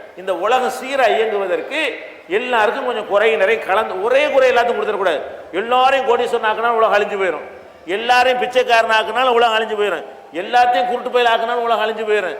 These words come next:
எல்லாத்தையும் நொண்டி முடமாக்குனாலும் உலகம் அழிஞ்சு போயிடும். ஒருத்தனுக்கு கை நொண்டி, ஒருத்தனுக்கு கால் நொண்டி, ஒருத்தனுக்கு கண்ணு இல்லை, ஒருத்தனுக்கு ஊமை, ஒருத்தனுக்கு செவிடு,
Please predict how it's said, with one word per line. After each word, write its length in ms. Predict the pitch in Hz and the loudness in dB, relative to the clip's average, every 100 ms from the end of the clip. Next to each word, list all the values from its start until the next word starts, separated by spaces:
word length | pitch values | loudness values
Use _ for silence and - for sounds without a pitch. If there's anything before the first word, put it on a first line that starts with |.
| - - 160 | -14 -16 -10
எல்லாத்தையும் 400 | 226 254 247 247 226 | -2 0 0 -2 -4
நொண்டி 160 | 240 233 | -4 -2
முடமாக்குனாலும் 560 | 233 226 226 233 247 233 | -2 0 -2 -2 -2 0
உலகம் 180 | 220 214 | -2 -2
அழிஞ்சு 220 | 220 220 | -4 -2
போயிடும். 300 | 220 196 160 - - - 185 | -2 -2 -6 -10 -18 -12 -10
ஒருத்தனுக்கு 360 | 202 196 151 | -8 -8 -2
கை 80 | 175 180 | -2 -2
நொண்டி, 220 | 170 175 269 | -4 -6 -2
ஒருத்தனுக்கு 360 | 269 233 226 208 | -2 -2 -4 0
கால் 240 | 208 208 180 | 0 0 -6
நொண்டி, 160 | 185 269 | -6 -6
ஒருத்தனுக்கு 340 | 277 254 214 | -4 -4 -2
கண்ணு 220 | 220 214 196 | -2 -4 -6
இல்லை, 120 | 208 254 | 0 2
ஒருத்தனுக்கு 340 | 247 220 202 202 | 2 0 -6 -4
ஊமை, 260 | 202 185 226 247 | -6 -4 -2 0
ஒருத்தனுக்கு 400 | 233 220 202 196 | -2 -4 -6 -6
செவிடு, 340 | 202 180 202 | -6 -2 -2